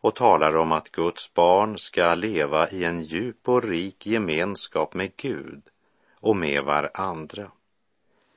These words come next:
Och egentligen hör vers tjugonio i förra kapitlet hemma här i kapitel tre. Så jag vill gärna påminna om vad Johannes skrev i kapitel två, vers tjugonio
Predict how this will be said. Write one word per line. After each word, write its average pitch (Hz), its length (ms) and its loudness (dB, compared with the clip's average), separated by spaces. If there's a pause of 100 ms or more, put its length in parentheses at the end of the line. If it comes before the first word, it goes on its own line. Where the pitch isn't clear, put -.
(600)
Och 123 240 2
egentligen 113 600 2
hör 90 300 4
vers 80 520 2
tjugonio 85 840 -4
i 98 200 -4
förra 78 400 2
kapitlet 98 840 -4
hemma 98 540 -2
här 85 300 0
i 85 140 -4
kapitel 98 600 -4
tre. 120 380 -6 (1200)
Så - 140 2
jag 113 100 8
vill 95 120 0
gärna 98 280 4
påminna 80 600 -2
om 95 120 -4
vad 85 140 4
Johannes 85 520 0
skrev 90 600 -4
i 71 180 -4
kapitel 73 500 -6
två, 90 300 -4
vers 78 360 -2
tjugonio 85 960 -6